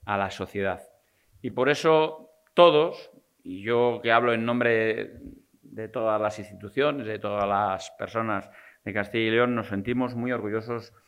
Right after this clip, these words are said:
de vosotros y de esa colaboración tan fructífera que mantenemos desde la Consejería de Sanidad, con la asociación y, y con, eh, todo el Gobierno de Castilla y León.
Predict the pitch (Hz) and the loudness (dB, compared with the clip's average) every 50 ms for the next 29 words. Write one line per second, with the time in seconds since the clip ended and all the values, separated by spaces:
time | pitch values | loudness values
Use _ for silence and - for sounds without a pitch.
0 | _ - - _ _ _ _ - 110 110 104 104 98 101 120 123 123 - 131 135 | _ -20 -20 _ _ _ _ -4 -2 0 0 0 0 0 0 0 0 2 2 4
1 | 135 139 139 - - - _ _ _ _ _ _ _ - 107 107 110 120 117 - | 2 2 0 -4 -12 -18 _ _ _ _ _ _ _ -8 -4 -2 0 0 2 4
2 | 127 123 120 120 117 117 110 110 107 107 107 - 131 131 131 123 - - 123 113 | 4 4 6 6 6 6 6 6 4 2 2 2 2 0 0 0 0 2 4 4
3 | 107 107 - 104 101 101 - 131 127 123 135 127 127 127 127 127 131 - - - | 4 2 -2 -6 -6 -6 -4 -4 -2 -2 2 4 6 6 6 6 4 0 -8 -18
4 | - - - - 107 104 104 104 101 101 101 98 98 98 95 95 - - 104 104 | -20 -20 -10 -6 -4 -4 -2 -2 -2 -2 -2 -2 -2 -4 -6 -6 -8 -10 -6 -4
5 | 107 104 101 101 113 107 110 123 127 131 131 135 135 131 127 - - _ _ _ | -2 -2 -2 -2 -4 -4 -2 0 0 0 0 0 0 -2 -4 -8 -16 _ _ _
6 | _ _ _ _ - 107 110 101 101 98 101 107 107 104 104 104 104 101 101 101 | _ _ _ _ -8 -4 -2 -2 -2 -2 -2 -2 0 0 0 0 0 2 2 2
7 | 101 104 104 - 107 92 - 101 107 110 110 110 110 113 107 110 117 120 135 147 | 2 0 -4 -6 -6 -8 -4 -2 0 2 0 0 0 -2 -4 -2 0 4 4 6
8 | 165 180 175 - - - - - _ _ _ _ - 95 98 101 101 98 98 98 | 4 4 2 -4 -12 -18 -20 -20 _ _ _ _ -2 0 0 2 2 2 2 2
9 | 98 95 95 95 95 - - - 95 - - 95 98 - - 95 92 - 117 120 | 2 4 2 2 0 -2 -2 -4 -4 -4 -6 -8 -10 -8 -8 -8 -6 -2 0 2
10 | 127 135 139 143 147 143 - - - - _ _ _ _ _ - 107 104 104 101 | 4 4 4 2 -2 -4 -10 -16 -20 -20 _ _ _ _ _ -10 -8 -6 -4 -4
11 | 101 98 98 98 98 95 95 98 - - 101 98 101 - - 101 95 92 95 95 | -4 -4 -4 -4 -6 -6 -8 -10 -10 -10 -10 -10 -10 -8 -6 -4 -4 -4 -4 -4
12 | 95 92 92 98 95 95 98 98 95 87 90 _ - 127 135 131 104 95 95 95 | -6 -6 -8 -8 -8 -8 -10 -10 -12 -14 -12 _ -2 2 2 2 2 0 -2 -2
13 | 98 98 101 95 87 85 82 - 92 - - - 98 92 85 90 95 90 82 80 | -2 -2 -4 -4 -4 -6 -6 -8 -10 -10 -8 -6 -6 -6 -4 -4 -6 -6 -6 -8
14 | - - | -10 -16